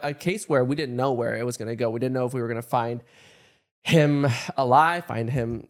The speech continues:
dead, you know, uh, and so there were a lot of questions. But I think then that's where, you know, my mind as a storyteller, as a filmmaker, kind of, like,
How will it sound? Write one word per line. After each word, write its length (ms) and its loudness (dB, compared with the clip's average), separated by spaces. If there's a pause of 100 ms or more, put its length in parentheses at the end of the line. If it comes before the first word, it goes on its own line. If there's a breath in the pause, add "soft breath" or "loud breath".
dead, 460 4
you 100 -2
know, 240 -2
uh, 360 -2
and 120 -8
so 140 -6
there 100 0
were 60 0
a 40 0
lot 120 4
of 80 -8
questions. 420 -4
But 100 0
I 60 0
think 280 -4
then 240 -2
that's 240 0
where, 440 -2 (120)
you 120 0
know, 80 0
my 160 -2
mind 360 -4
as 100 -6
a 60 -10
storyteller, 680 -4
as 220 -6
a 80 -8
filmmaker, 520 -6
kind 160 -4
of, 80 -4
like, 200 -6